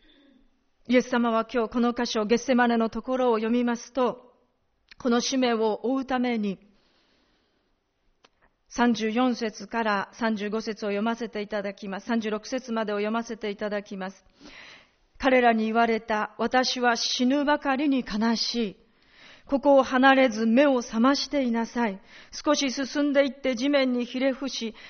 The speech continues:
できることならこの苦しみの時が自分から過ぎ去るようにと祈り、こう言われた。アッバ父よ、あなたは何でもおできになります。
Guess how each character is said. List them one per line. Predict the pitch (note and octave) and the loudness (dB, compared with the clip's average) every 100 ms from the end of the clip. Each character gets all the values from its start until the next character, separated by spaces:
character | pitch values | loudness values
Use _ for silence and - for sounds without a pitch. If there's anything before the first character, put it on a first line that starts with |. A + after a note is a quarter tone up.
| - | -4
で | A#3 | -2
き | C4 D4 | 0 -2
る | C#4 | -2
こ | C4+ | -4
と | B3+ C#4+ | -2 0
な | C#4 | 2
ら | B3 A#3 | 0 0
こ | C4 | 0
の | C4 | -2
苦 | C4 C#4 D4 | -2 -4 -4
し | - C#4 | -4 -4
み | C4+ | -2
の | C4+ | -2
時 | C4+ B3+ C#4+ | -4 -8 -4
が | C4 - - - | -2 -4 -12 -10
自 | G3+ B3+ | -4 -2
分 | C#4 C#4+ | 0 0
か | A#3+ C4 | 0 0
ら | A#3+ | -2
過 | - A#3 | -4 -4
ぎ | C#4+ | -4
去 | C4+ D#4+ | -2 -2
る | D#4 C4 | -2 0
よ | C#4 C4+ | 0 0
う | |
に | B3 | -2
と | A#3 A3 | -6 -6
祈 | A3+ C#4 B3 | -2 -2 -2
り、 | G3 - _ _ - | -6 -14 _ _ -10
こ | - B3 | 0 2
う | A#3+ | 4
言 | A#3 | 4
わ | A3+ | 2
れ | A3 G#3+ | 0 -2
た。 | A3 G#3+ - - - _ | -2 -4 -8 -20 -20 _
ア | A#3+ B3+ | 0 0
ッ | G3+ | 0
バ | A#3+ | -2
父 | - - - A#3 | -4 -8 -4 0
よ、 | A#3+ A3+ - - _ | 0 -2 -10 -20 _
あ | B3+ | 2
な | C4+ C4 | 4 2
た | C4 | 2
は | B3 | 2
何 | A3 C4 D4+ D#4 | 4 2 2 -2
で | E4 | 0
も | D4 | 2
お | B3 | 2
で | C4+ | 0
き | C4 C4+ | 0 -2
に | B3+ | 0
な | A#3+ | 0
り | A#3 A3+ | -2 -2
ま | A3 | -4
す。 | - | -8